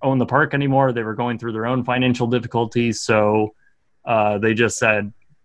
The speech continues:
"You know what? Fine, we'll, we'll take whatever's valuable and leave." And that's what, exactly what they did. They grabbed some roller coasters, literally, um, and left, and they just abandoned the property. Uh, the city bought it off them, sort of,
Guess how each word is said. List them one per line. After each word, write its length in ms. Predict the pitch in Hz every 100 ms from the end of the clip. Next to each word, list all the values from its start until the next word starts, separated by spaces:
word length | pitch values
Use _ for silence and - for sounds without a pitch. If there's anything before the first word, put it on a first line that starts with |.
| _ _
"You 80 | 110
know 100 | 117
what? 200 | 127 123
Fine, 260 | 131 117 107
we'll, 180 | 107 - -
we'll 100 | 131
take 320 | - 147 139
whatever's 440 | 131 143 147 147 110
valuable 560 | 135 147 147 143 127
and 140 | 113 113
leave." 320 | 117 101 95
And 80 | 98
that's 220 | 104 -
what, 140 | 117 107
exactly 380 | 101 123 120 123
what 100 | 107
they 120 | 107
did. 260 | 113 104
They 160 | 98 98
grabbed 360 | - 120 113 113
some 240 | - 104
roller 240 | 113 131
coasters, 440 | 139 139 143 139 110
literally, 600 | 110 123 143 143 151 156 - _ _ _ -
um, 360 | 107 107 110 113
and 100 | 113
left, 320 | 156 - -
and 140 | 110
they 100 | 110
just 220 | 113 113 143
abandoned 420 | 113 131 135 123
the 60 |
property. 600 | 113 143 156 - 101 95 101 101
Uh, 360 | 101 98 98 101 _ _ 123 113
the 100 | 107
city 460 | - 127 127 120 - _
bought 200 | 117 120
it 100 | 131
off 260 | 131 127 -
them, 240 | 135 127 120
sort 340 | - 131 131
of, 240 | 135 127